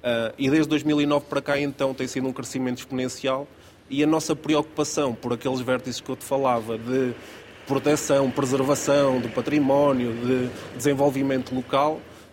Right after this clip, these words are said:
ah, tem-se mantido. Ah, por exemplo, património, estávamos a falar só em vinhas, mas também protegemos um património imobiliário, como é, ah, compramos as antigas instalações da adega cooperativa de São Paio.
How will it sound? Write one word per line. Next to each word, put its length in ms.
ah, 400
tem-se 360
mantido. 640
Ah, 220
por 100
exemplo, 220
património, 460
estávamos 420
a 20
falar 240
só 160
em 80
vinhas, 340
mas 160
também 220
protegemos 460
um 80
património 460
imobiliário, 540
como 260
é, 120
ah, 100
compramos 420
as 40
antigas 380
instalações 680
da 80
adega 260
cooperativa 480
de 60
São 140
Paio. 260